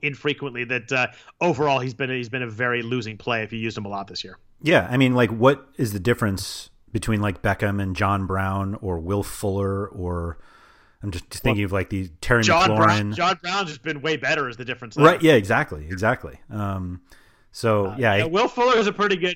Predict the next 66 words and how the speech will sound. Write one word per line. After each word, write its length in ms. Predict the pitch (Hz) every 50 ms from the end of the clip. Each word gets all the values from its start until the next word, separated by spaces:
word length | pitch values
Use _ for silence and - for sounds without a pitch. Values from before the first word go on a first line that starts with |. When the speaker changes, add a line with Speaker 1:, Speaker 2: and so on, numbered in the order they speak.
| - - -
Speaker 1:
pretty 160 | 190 190 175
good 160 | - 156 -
comp, 240 | 151 160 156 131 -
like, 160 | 127 123 120
some 180 | - 147 131 127
good 300 | 110 107 147 151 127 117
games 300 | 143 139 139 143 127 113
and 60 | 110
some 120 | - 113
really 160 | 123 123 120
bad 260 | 110 131 131 131 127 120
ones. 240 | 127 127 123 117
Will 160 | 113 127 143 143
Fuller 240 | - - 135 135
should 200 | 123 - - 151
have 80 | 147 123
had 80 | 127 120
a 20 |
touchdown 340 | - 131 123 - - 117 107
last 300 | 107 107 110 113 - -
week, 160 | 110 107 104 101
but, 200 | - 104 98 -
uh, 160 | 107 101 101 101 104 - -
dropped 320 | - 131 127 123 - -
it 40 | 117
in 80 | 110 113
the 60 | 110
back 200 | 110 117 113 -
of 60 | 110
the 80 | 107 110
end 160 | 113 110 107
zone, 160 | 101 104 110
which 100 | 104 95
Speaker 2:
Mm-hmm. 100 | 123 143 107
Speaker 1:
was 160 | 107 - - - - - - 104 - _ _ _ _ _ _
maddening 600 | 147 147 160 180 185 190 190 160 170 165 156 156
as 100 | 143 -
someone 200 | 165 160 151 147
who 80 | 139
had 120 | 143 143 135
Will 160 | 135 143 139
Fuller 260 | - - 151 147 143
in 80 | 135 139
a 100 | 131 131
draft 320 | 113 - 139 131 131 -
league 100 | 131 120
that 100 | 120 117
needed 240 | 117 123 120 117 110
that. 240 | 110 110 113 110 -
But, 220 | - 117 107 - 117
uh, 100 | 113 110
you 140 | 120 143
know, 80 | 139 120
Kyle 260 | - - 196 220 226
Rudolph 340 | 214 214 208 196 180 160 -
came 200 | - 170 156 139
through, 240 | - - 135 131 120
so 140 | - - 120
it, 60 | 107
did, 160 | 123 117 113 107
it 120 | 120 123 127
ended 200 | 139 135 127 120
up 100 | 110 113
working 280 | 123 117 117 - 113
out. 260 | 113 113 110 110 -
Um, 320 | - 135 135 135 131 123